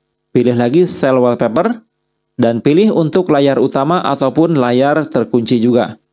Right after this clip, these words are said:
Ya, sekarang kita lihat untuk tampilannya. Oke, seperti inilah teman-teman ya. Jadi untuk live wallpapernya ini bisa kita gonta-ganti sesuai dengan kemauan kita.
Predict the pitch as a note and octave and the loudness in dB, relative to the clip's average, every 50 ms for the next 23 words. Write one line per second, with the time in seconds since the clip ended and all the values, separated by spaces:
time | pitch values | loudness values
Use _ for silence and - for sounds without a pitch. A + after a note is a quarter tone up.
0 | _ _ _ - A2+ A2 - - - - - C3+ A#2+ B2+ C3+ C3 - A#2+ - A#2+ | _ _ _ -2 0 0 0 0 -4 -4 -4 -2 -2 -2 -2 -4 -4 -4 -2 -2
1 | B2 B2 C#3+ E3+ F#3 - - C#3+ C3+ B2+ A#2 - C3+ A2+ - - C3 A#2+ A#2+ C3 | 0 0 0 -2 -4 -2 -2 -2 -2 0 -2 -2 -4 -4 -4 -4 -4 -2 0 0
2 | B2+ C3 B2+ C3 D3 F#3 A3+ A3 A3+ A3+ - _ _ _ _ _ _ _ - - | 0 0 0 0 0 0 0 -2 -4 -8 -12 _ _ _ _ _ _ _ -4 -2
3 | D3+ E3 D#3+ - E3+ D#3 D3 - - - - C#3+ A2+ A#2 C3 C3+ C#3 C#3 C3+ B2 | -2 0 0 0 0 0 -2 -2 -4 -4 -4 -4 0 0 0 2 2 0 0 -2
4 | A#2+ - B2+ B2 B2 A#2 C3 A2+ A#2+ A#2+ A#2+ A2+ A2 A2 G#2+ G#2+ G#2 B2 A2+ A#2+ | -2 -2 -2 -2 -2 -2 -2 -2 -2 0 0 0 0 -2 -4 -6 -6 -2 0 0
5 | B2 C3+ D3 E3+ F#3+ F#3 - D#3+ D#3+ D#3 D3+ D3+ D3+ - E3 E3 D#3+ - D3 D3 | 2 2 2 2 2 2 0 0 0 0 0 -2 -2 0 -2 0 0 0 0 0
6 | C#3+ C#3+ C#3 B2+ D3+ C#3 - - C#3 C#3 C#3 C3+ B2+ C3 C3+ D3+ E3 F3 F3 C#3+ | 0 0 0 0 -2 -2 -2 -2 -2 0 0 0 0 0 0 0 0 0 0 0
7 | A2+ G#2+ C3+ C3+ C3 - - D#3 D3 D3+ - - - - C3 B2 A2+ A#2 B2 - | 0 0 2 2 0 0 -2 -2 -2 -2 -2 -4 -4 -2 -2 -2 0 -2 -2 0
8 | B2+ A#2 A2 A#2 A#2+ B2 E3 F3+ F3 - D3 A#2 - C#3 C#3 C#3+ D3 C#3 B2 A#2 | -2 -2 -2 -2 0 2 2 2 0 0 -2 -2 0 0 2 2 2 0 0 0
9 | A#2 B2 B2 A#2+ A#2+ - - A2+ A2+ A2+ A#2 A2+ A2+ A#2 B2 - A#2 G#2 - | 0 0 0 0 -2 -2 -2 0 0 0 0 0 -2 -2 -2 -2 -4 -6 -6